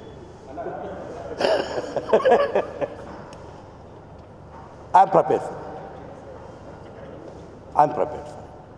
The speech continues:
ఇక్కడ సుప్రీంకోర్టు తీర్పు కూడా రకరకాల వర్ణిస్తున్నారు. నేను ఒక్క స-, ఒక్క చిన్న విషయం చెప్పి బాబు చెప్పేస్తా. మొలలోతు దుఃఖంలో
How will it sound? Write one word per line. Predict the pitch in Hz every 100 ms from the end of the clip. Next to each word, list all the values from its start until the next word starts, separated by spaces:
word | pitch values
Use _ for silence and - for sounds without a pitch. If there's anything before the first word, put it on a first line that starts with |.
| - - - - - - - - - - - - - - - - - - - - - - - - - - - - - -
ఇక్కడ | 247 240 151 117 - - - - - - - - - - - - - -
సుప్రీంకోర్టు | 214 277 269 254 262
తీర్పు | 240 262
కూడా | 208
రకరకాల | 196 214 208 214 196
వర్ణిస్తున్నారు. | 170 156 160 170 151 131 185 247 - - - - - - -
నేను | 208 185
ఒక్క | - 226
స-, | -
ఒక్క | 196 180 -
చిన్న | 180 - 247
విషయం | 262 226 233 220
చెప్పి | -
బాబు | 165 185 196
చెప్పేస్తా. | - 180 151 - - - - - - - - - - - - - - - - - - - -
మొలలోతు | 110 147 233 262 269 262 247
దుఃఖంలో | - - 269 254 233 147 143